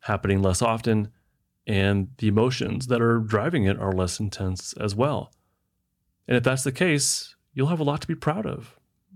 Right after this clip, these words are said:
Even if you're not perfectly satisfied with who you are and the choices you make, you'll have made progress and you'll feel good about that. I don't think you need to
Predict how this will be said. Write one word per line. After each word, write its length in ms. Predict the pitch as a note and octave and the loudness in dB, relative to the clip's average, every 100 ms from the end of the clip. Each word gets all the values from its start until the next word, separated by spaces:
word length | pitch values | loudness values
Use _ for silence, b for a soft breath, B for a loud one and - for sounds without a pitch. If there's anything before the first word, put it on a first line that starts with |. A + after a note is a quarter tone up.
| G3 _ - | -20 _ -2
Even 160 | C#3 | 2
if 120 | D#3 D3 | 4 4
you're 80 | |
not 340 | C3 C3 B2 - - _ | 4 4 0 -6 -16 _
perfectly 480 | - C#3 C3+ A#2+ G2+ | -4 -2 0 0 2
satisfied 460 | G2 F#2 - F#2+ | 2 0 0 0
with 200 | F2+ F2 _ b b b b b _ _ | 0 -2 _ b b b b b _ _
who 140 | A#2 | 0
you 240 | F#2+ E2+ | 2 2
are 280 | E2 F#2 A#2 | 0 2 2
and 280 | G2 F2 E2+ | 0 -2 -2
the 80 | E2+ | -6
choices 400 | - G2+ F#2 F2+ | -4 -4 -2 -2
you 80 | F#2 | 0
make, 200 | F2+ A#2 - _ _ _ _ - | 0 -2 -10 _ _ _ _ -4
you'll 140 | A2+ | -2
have 140 | A#2+ | 0
made 220 | A2 A2 A2+ | 0 0 -2
progress 420 | C#3 E3 E2+ - | -4 -2 -4 -2
and 80 | F#2+ | -2
you'll 80 | |
feel 180 | F2+ G#2+ | 0 0
good 160 | G#2+ A#2+ | 2 0
about 220 | B2+ - | -2 -6
that. 180 | - - _ _ _ _ _ | -14 -16 _ _ _ _ _
I 120 | C3 | 0
don't 220 | D3+ E3+ D#3+ | 2 2 2
think 240 | D#3+ D#3 | 0 2
you 60 | C#3+ | 4
need 260 | C3 B2+ | 4 4
to 280 | - A#2 G#2 | 2 2 2